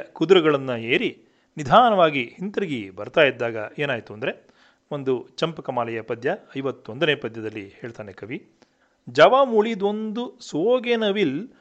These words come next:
ಒಯ್ಯನೆ ಕರ್ಕಡೆಗಾಸಿಯಾಗಿ ಪಾರುವುದಂ".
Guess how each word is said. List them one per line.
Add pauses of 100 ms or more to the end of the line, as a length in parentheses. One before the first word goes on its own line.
(160)
ಒಯ್ಯನೆ
ಕರ್ಕಡೆಗಾಸಿಯಾಗಿ (300)
ಪಾರುವುದಂ".